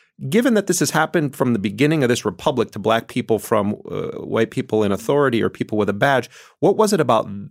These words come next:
that particular moment that seemed to spark this, uh,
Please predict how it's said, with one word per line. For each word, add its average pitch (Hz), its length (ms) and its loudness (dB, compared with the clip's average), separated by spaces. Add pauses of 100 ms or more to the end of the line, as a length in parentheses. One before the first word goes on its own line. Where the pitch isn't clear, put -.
(140)
that 123 400 -2
particular 117 400 -2
moment 110 360 0
that - 120 -4
seemed 113 260 -2
to 107 80 -8
spark - 500 -2 (200)
this, - 340 -4
uh, 98 140 0